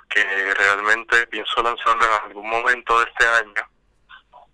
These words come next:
Todo depende de cómo, pues, cómo surjan las cosas, porque ahora mismo estamos, no, no podemos predecir nada.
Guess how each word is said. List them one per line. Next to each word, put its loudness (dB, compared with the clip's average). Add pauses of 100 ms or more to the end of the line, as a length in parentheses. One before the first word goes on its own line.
(140)
Todo 0
depende 2
de -4
cómo, -2 (420)
pues, -4
cómo 0
surjan -2
las -2
cosas, -4 (840)
porque -2
ahora 2
mismo -8
estamos, 0 (320)
no, -2
no 2
podemos 0 (100)
predecir 0
nada. -2